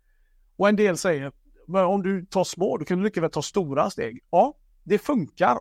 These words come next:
om du är redo för det. Om du har ett mindset för det. Men jag vet att många inte har det. Så jag kommer säga så här, ta rätt steg. Ta det som är rätt för dig.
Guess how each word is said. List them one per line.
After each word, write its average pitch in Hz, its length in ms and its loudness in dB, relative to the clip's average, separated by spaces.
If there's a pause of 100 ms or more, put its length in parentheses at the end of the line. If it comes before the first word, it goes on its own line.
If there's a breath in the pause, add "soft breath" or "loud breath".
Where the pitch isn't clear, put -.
om 226 240 -2
du 233 200 -2
är 240 60 0
redo 240 480 0
för 262 180 -4
det. 170 160 -4 (320)
Om 220 180 2
du 220 80 0
har 226 220 2
ett 208 100 -2
mindset 214 840 0
för 226 160 0
det. 156 180 -2
Men 208 160 -2
jag 240 240 -2
vet 269 360 0
att 240 140 2
många 226 300 0
inte 156 220 -4
har 117 240 -6
det. 110 160 -12 (720)
Så - 120 -6
jag 254 180 0
kommer 233 160 2
säga 240 200 0
så 202 100 -4
här, 120 140 -2 (200)
ta 269 340 0
rätt 302 200 -2
steg. - 360 -8
Ta 330 220 2
det 139 180 -2
som 160 200 -4
är 160 100 0
rätt 156 280 -2 (300)
för 123 160 -8 (160)
dig. 127 440 -6